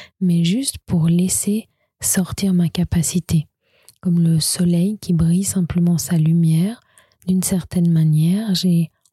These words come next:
en moi des forces, des capacités, des aptitudes, des, des zones de génie d'une, que j'ai à,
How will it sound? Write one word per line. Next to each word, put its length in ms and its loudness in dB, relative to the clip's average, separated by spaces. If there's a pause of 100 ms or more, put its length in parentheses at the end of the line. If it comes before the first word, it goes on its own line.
en 160 2
moi 280 2
des 140 0
forces, 500 -4
des 120 -6
capacités, 960 -2 (840)
des 180 0
aptitudes, 840 -2
des, 360 2 (1700)
des 260 2
zones 340 0
de 100 2
génie 500 0
d'une, 240 0 (420)
que 100 -2
j'ai 360 0
à, 280 0